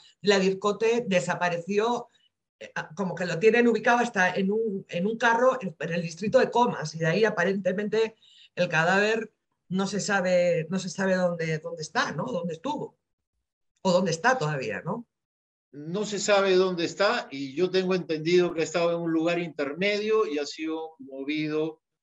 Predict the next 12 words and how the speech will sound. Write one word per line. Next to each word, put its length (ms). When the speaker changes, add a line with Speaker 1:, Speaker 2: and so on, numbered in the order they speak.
Speaker 2:
a 200
un 280
nuevo 340
lugar. 460
Speaker 1:
Ujú. 300
Pero 180
¿por 180
qué 420
la 280
historia, 680
o 40
sea, 320